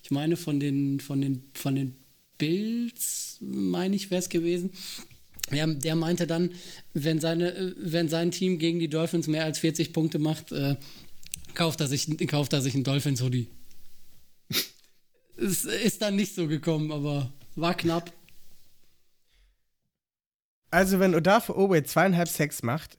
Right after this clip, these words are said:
Speaker 2: äh, ich hab mal ein richtig cooles, äh, Dolphins-T-Shirt gesehen. Das war wie so ein neunziger Jahre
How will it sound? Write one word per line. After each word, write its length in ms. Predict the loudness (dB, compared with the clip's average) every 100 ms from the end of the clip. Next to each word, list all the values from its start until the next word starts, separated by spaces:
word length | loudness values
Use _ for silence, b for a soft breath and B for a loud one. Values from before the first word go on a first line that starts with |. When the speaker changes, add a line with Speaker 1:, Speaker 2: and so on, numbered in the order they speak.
| -10
Speaker 2:
äh, 160 | -10 -10 -20 _ _ _ _ _ _ _ _ _ _ _ _ _
ich 180 | -2 4
hab 140 | 4
mal 160 | 6 6
ein 80 | 6
richtig 480 | 2 0 2 0 0
cooles, 580 | -2 0 4 2 2 -6
äh, 360 | -6 -4 -2 -4
Dolphins-T-Shirt 1120 | 0 2 2 0 -2 -2 -2 -2 0 -4 -4
gesehen. 520 | -8 -4 -2 -2 -4 b b b b b _ _
Das 300 | -8 -8 -2
war 320 | 4 4 4
wie 60 | 2
so 120 | 2
ein 160 | 2 2
neunziger 560 | 2 4 2 0 4 4
Jahre 760 | 6 4 2 2 2 2 0